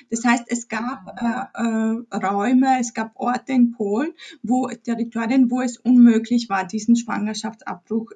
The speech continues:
äh, legal durchzuführen, wodurch Frauen gezwungen worden sind, in einen anderen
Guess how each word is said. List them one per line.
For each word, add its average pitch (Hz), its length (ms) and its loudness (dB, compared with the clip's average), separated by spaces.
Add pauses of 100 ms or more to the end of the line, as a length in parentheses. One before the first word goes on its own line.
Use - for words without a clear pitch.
äh, 220 100 -4
legal 208 440 -4
durchzuführen, 233 840 -2 (200)
wodurch 247 420 0
Frauen 233 400 2
gezwungen 247 640 4
worden 220 300 0
sind, 233 280 4
in 233 200 4
einen 226 400 0
anderen 233 500 2